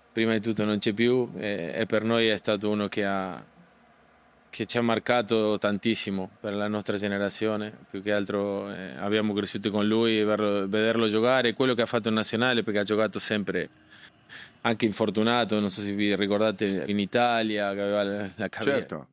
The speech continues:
Speaker 1: Quindi le, la sua immagine è molto presente in noi.
Speaker 2: Pier, quelli della nostra generazione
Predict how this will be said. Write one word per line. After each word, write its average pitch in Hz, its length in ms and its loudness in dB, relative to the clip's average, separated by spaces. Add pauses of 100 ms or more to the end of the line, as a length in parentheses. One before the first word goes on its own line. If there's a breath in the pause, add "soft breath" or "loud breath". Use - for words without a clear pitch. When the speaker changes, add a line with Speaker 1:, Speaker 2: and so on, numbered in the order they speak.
(120)
Speaker 1:
Quindi 104 540 0 (200)
le, 104 260 -4
la 104 140 0
sua 120 160 0
immagine 110 600 2
è 95 40 -2
molto 101 320 -2
presente 98 420 -4
in 95 80 -4
noi. 92 200 -8 (520)
Speaker 2:
Pier, 139 180 -4
quelli 123 220 -2
della 120 160 -2
nostra 127 280 -4
generazione 120 920 -4